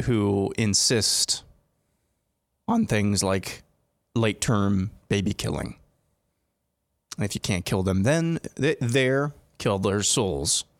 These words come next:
And if you cannot kill their souls and they make it long enough, or any w-, place along the way, we will help you die. Every, you notice a trend here. Every single,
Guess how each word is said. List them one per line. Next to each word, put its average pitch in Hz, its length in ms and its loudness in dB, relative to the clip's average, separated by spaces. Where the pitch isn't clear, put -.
And 101 120 -2
if - 160 -4
you 104 120 0
cannot 101 460 -2
kill 101 220 0
their 98 180 0
souls 117 560 2
and 104 100 0
they 101 80 2
make 101 240 0
it 101 120 -4
long 87 260 -2
enough, 113 580 -2
or 196 240 -2
any 190 220 0
w-, 101 140 -4
place 98 300 0
along 92 280 0
the 95 80 -2
way, 127 380 2
we 113 80 0
will 98 140 0
help 98 220 -2
you 104 80 2
die. 87 420 0
Every, - 220 -2
you 143 240 -2
notice 139 320 2
a 104 40 -4
trend 110 400 -2
here. 58 360 -6
Every 120 560 2
single, 101 640 2